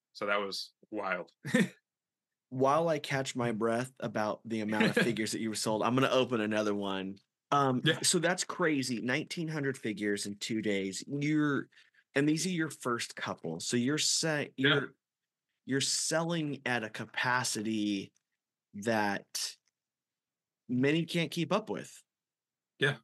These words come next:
Speaker 2: And so it's, it's crazy to hear. I just pulled, uh, my favorite one that's on the box, which I'm stoked about.
Speaker 1: <laughs>
Speaker 2: Um, that's a, a, a crazy, uh, capacity. Can you,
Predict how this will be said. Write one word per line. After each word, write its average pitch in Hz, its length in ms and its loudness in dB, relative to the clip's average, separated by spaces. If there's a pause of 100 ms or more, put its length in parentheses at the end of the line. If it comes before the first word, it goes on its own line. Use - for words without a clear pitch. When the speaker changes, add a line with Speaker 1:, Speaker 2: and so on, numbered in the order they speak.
(380)
Speaker 2:
And 127 140 0
so 135 420 4 (160)
it's, 139 400 2 (260)
it's 139 240 2
crazy 131 800 -2
to 147 100 -12
hear. 127 220 -2
I 123 100 2
just 117 240 -4
pulled, 110 360 -2 (100)
uh, 101 380 0 (180)
my 117 180 -4
favorite 107 340 0
one 104 180 -2
that's 98 240 -4
on 101 100 -2
the 92 60 -4
box, 92 320 -4
which 98 140 -6
I'm 95 100 -4
stoked 90 320 -4
about. 80 240 -6 (400)
Speaker 1:
<laughs> - 40 -
Speaker 2:
Um, 113 380 2 (920)
that's 135 260 2
a, 143 100 2 (120)
a, 131 200 2
a 127 80 2
crazy, 117 920 -2
uh, 92 400 -2 (360)
capacity. 90 720 -4 (320)
Can 120 240 0
you, 156 540 2